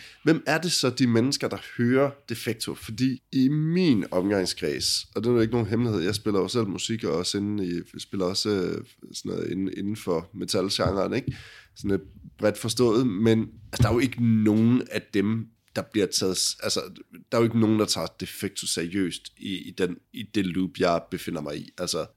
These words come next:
det, det er der virkelig ikke. Jeg synes, jeg er sådan rimelig godt med i Københavns, øh, metalscene. Altså, det, der er mange, jeg kender, og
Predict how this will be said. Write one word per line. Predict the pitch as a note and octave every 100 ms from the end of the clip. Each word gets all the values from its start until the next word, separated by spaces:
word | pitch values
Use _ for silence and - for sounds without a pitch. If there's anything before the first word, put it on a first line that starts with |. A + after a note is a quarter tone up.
| -
det, | G#2 -
det |
er | F#2
der | F2+
virkelig | F2 F#2 F#2 -
ikke. | - - _
Jeg | G2 G#2+
synes, | - G#2 F#2+
jeg | F#2+ F2+ F#2+ F2+
er |
sådan | G2 G2 G2
rimelig | G#2 G#2+ G#2
godt | G2 G2+ -
med | A#2+ A2 - F2+
i | G#2 - - _ _
Københavns, | A#2 G2 G#2 G#2 F#2+ F2+ - -
øh, | F#2+ G#2 G2 F2 F2 E2 F2
metalscene. | G2+ G#2+ G2 G2 - F#2+ F2+ F#2
Altså, | F2 F2 F#2+ E2 D#2+ -
det, | F#2+ - -
der | G2
er |
mange, | F#2 F2+ G2+ G2+ F#2 -
jeg | E2+ F2+
kender, | F#2+ F2+ F#2+
og | G2 - F#2